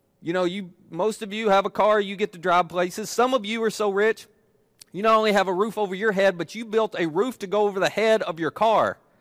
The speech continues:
You're thinking about that. We call it a garage. It's like a mini house for your car.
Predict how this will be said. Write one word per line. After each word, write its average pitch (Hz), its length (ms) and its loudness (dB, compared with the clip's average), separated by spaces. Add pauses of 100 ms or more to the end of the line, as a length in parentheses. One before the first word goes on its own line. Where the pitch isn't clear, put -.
(1400)
You're 123 140 -10
thinking 147 340 -2
about 107 300 0
that. 101 300 2
We 240 160 2
call 233 260 4
it 196 80 4
a 185 80 2
garage. 165 560 2
It's 226 140 -6
like 262 200 2
a 254 60 2
mini 226 320 0
house 208 320 2
for 240 120 -10
your 240 140 -4
car. 247 500 0